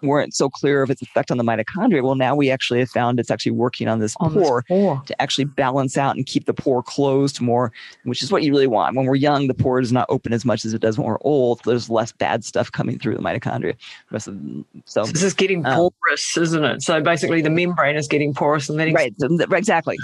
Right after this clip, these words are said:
Speaker 1: And that's probably
Speaker 2: Yeah.
Speaker 1: where, where, like, some of the mitochondrial peptides like S S thirty-one, which
Speaker 2: Yeah.
Speaker 1: restores the cardiolipin membrane, which helps them, that, that endoplasmic reticulum inside the mitochondria to be healthy.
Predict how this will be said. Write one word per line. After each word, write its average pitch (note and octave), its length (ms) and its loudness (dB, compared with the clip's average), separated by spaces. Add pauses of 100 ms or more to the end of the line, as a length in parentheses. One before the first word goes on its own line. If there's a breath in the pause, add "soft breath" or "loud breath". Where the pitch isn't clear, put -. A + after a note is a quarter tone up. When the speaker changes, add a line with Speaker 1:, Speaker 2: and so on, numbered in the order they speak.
(240)
Speaker 1:
And - 120 0
that's G#3 140 2
probably F#3 220 2
Speaker 2:
Yeah. D#3 60 0
Speaker 1:
where, D3 320 2 (180)
where, C#3+ 360 2 (320)
like, C#3+ 140 2 (200)
some C#3+ 140 -2
of C3+ 60 2
the B2+ 60 2
mitochondrial B2 260 0
peptides - 280 -2
like A#2 160 0
S B2 160 0
S A2+ 140 -2
thirty-one, A#2 600 2
which G#2 180 -4
Speaker 2:
Yeah. F3 240 2
Speaker 1:
restores A2+ 200 -4
the A2+ 80 -4
cardiolipin A2 480 0
membrane, A2 400 2
which G#2 140 -4
helps - 200 -4
them, G#2+ 180 -4
that, G#2 340 -2
that A2 200 2 (360)
endoplasmic A2+ 600 -2
reticulum G#2+ 440 -4
inside - 240 -2
the A2 80 0
mitochondria G#2+ 500 -2
to A2 80 0
be - 100 -2
healthy. C#3+ 320 -2